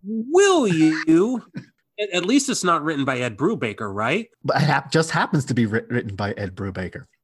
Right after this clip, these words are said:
Speaker 1: Oh.
Speaker 2: Uh, at the end of WandaVision, after a w-, uh, after a week off, there will be a new Marvel series called Falcon and Winter Soldier. So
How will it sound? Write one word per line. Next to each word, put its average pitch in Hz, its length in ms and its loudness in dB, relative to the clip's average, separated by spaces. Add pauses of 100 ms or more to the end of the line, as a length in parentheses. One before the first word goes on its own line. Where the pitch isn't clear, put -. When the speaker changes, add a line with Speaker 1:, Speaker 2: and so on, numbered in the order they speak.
(280)
Speaker 1:
Oh. - 320 2
Speaker 2:
Uh, 233 440 -8 (560)
at 131 120 0
the 147 120 0
end 185 200 4
of 170 120 2
WandaVision, 123 800 0 (280)
after 117 280 -4
a 110 40 0
w-, 110 240 -6
uh, 98 380 -8
after 110 240 -8
a 104 60 -8
week 131 280 -6
off, 113 240 -2
there 107 160 -6
will 107 200 -10
be 110 140 -6
a 104 60 -8
new 117 560 -4 (260)
Marvel 156 280 -2
series 127 520 -2 (280)
called 117 340 -8 (220)
Falcon - 320 -10
and 95 100 -14
Winter 92 160 -14
Soldier. - 360 -20 (400)
So 95 240 -10